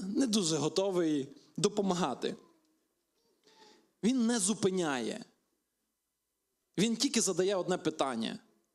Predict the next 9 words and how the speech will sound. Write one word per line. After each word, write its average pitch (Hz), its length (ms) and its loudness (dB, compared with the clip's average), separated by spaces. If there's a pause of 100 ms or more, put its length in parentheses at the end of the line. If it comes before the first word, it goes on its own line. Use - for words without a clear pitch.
(600)
"Що - 220 2
ж, 160 100 0
Вуді, 123 340 0 (440)
де 170 200 0
ж - 140 -2
твій 143 260 0
Енді?" 147 520 -2 (1040)
І 320 100 2
уходить. - 560 -4